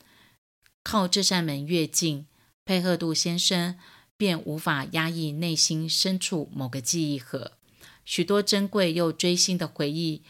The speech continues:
如汹涌的海浪，以强劲的力道想冲破盒盖，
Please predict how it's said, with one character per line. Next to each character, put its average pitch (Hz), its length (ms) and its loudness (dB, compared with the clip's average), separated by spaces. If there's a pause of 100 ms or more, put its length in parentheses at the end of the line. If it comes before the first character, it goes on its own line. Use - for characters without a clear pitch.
(160)
如 156 200 -2
汹 180 260 2
涌 165 160 0
的 135 80 -8
海 123 300 -6
浪， 147 300 -2 (280)
以 165 160 0
强 156 300 -2
劲 185 180 0
的 147 100 -2
力 160 200 -2
道 151 340 0 (180)
想 139 320 0
冲 175 240 0
破 180 220 0
盒 139 260 -4
盖， 143 360 -2